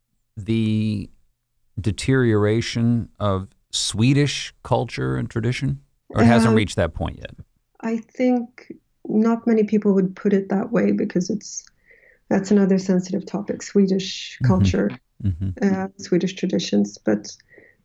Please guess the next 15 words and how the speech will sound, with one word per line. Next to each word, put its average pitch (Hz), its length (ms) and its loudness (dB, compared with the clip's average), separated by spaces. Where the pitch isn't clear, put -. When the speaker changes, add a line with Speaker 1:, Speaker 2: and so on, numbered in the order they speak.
Speaker 2:
people 226 320 2
are 208 460 2
very 208 640 4
concerned 190 580 0
about, 202 380 -2
uh, 196 260 0
social 185 480 2
unrest 196 760 0
and 196 280 2
crime. 202 640 2
And 185 380 4
it's - 360 -2
something 196 260 4
that 185 120 2
you, 196 180 0